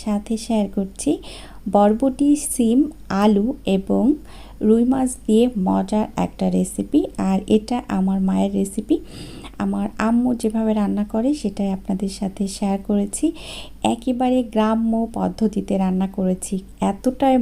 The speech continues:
মজার। আমার মনে হয় এই রেসিপিটা ছোটরাও পছন্দ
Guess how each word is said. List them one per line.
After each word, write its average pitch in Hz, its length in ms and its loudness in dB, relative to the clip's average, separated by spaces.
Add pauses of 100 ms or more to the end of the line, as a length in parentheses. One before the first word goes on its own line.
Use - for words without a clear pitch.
মজার। 214 360 4 (720)
আমার 240 280 4
মনে 247 220 4
হয় 247 160 2 (140)
এই 202 160 6
রেসিপিটা 208 520 -2 (180)
ছোটরাও 262 540 4 (120)
পছন্দ 190 380 0